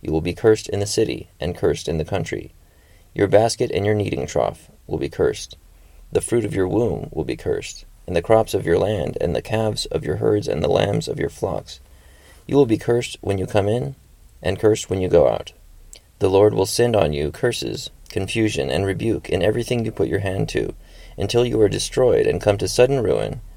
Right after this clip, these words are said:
because of the evil you have done in forsaking him.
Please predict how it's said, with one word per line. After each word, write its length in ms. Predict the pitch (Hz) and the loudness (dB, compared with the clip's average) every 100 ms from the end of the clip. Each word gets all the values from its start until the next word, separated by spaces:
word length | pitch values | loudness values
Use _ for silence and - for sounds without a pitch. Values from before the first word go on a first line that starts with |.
| - | -14
because 280 | - 98 98 | 2 2 2
of 100 | 101 | -4
the 160 | - | -4
evil 260 | 107 113 71 | -4 -2 -2
you 140 | - | 0
have 120 | 95 | -2
done 240 | 98 98 104 | 2 2 2
in 180 | - - | -2 -6
forsaking 460 | 104 120 117 - | -4 -4 -4 -4
him. 260 | 98 - | -4 -4